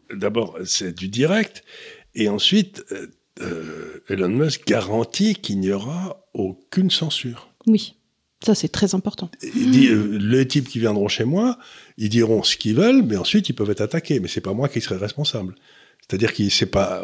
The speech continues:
Speaker 1: on, tandis que YouTube prétend qu'ils peuvent nous censurer parce que au cas où on dirait des bêtises, c'est eux qui seraient attaqués. Parce que là, il dit pas du tout, moi je mets à la disposition.
Speaker 2: Euh,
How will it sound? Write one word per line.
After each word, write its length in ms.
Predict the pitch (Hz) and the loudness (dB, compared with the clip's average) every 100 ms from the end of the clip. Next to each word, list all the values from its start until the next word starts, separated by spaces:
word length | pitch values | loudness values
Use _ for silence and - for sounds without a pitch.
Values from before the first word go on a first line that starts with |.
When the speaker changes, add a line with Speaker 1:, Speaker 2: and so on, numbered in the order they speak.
| 90 | -8
Speaker 1:
on, 160 | 98 92 95 - - - | -6 -6 -8 -14 -20 -2
tandis 200 | 113 117 | 0 2
que 100 | 127 | 2
YouTube 460 | 127 123 120 135 - | 4 4 4 2 2
prétend 400 | 117 117 123 117 | -2 0 -2 -4
qu'ils 520 | 101 98 90 98 92 | -4 -4 -2 -4 -4
peuvent 280 | - 104 95 | -4 -4 -2
nous 60 | |
censurer 440 | - 90 - 123 170 | -2 0 0 0 0
parce 300 | - 104 - | 0 -4 2
que 80 | |
au 160 | 120 101 | 4 4
cas 100 | 120 | 2
où 60 | 113 | 2
on 160 | 107 | 2
dirait 180 | 95 98 | 2 0
des 80 | 95 | 0
bêtises, 420 | 95 95 147 147 | -2 -2 0 2
c'est 80 | 117 | 2
eux 100 | 120 | 2
qui 120 | 120 | 0
seraient 140 | - 104 | -4 -4
attaqués. 380 | 104 - 101 - - - - | -4 -4 -8 -8 -20 -20 -12
Parce 120 | 107 | -4
que 80 | - | 0
là, 80 | 123 | 2
il 80 | 110 | 2
dit 80 | 107 | 2
pas 160 | 131 | 0
du 140 | 107 - | -2 2
tout, 160 | 240 | 4
moi 160 | 156 104 | 4 0
je 100 | 98 | -2
mets 160 | 101 | 0
à 160 | 101 87 | 0 -2
la 160 | 90 87 | -8 -10
disposition. 580 | 98 - 101 101 233 233 - - - - | -12 -8 -8 -2 -2 -2 -10 -18 -18 -8
Speaker 2:
Euh, 80 | 190 | -6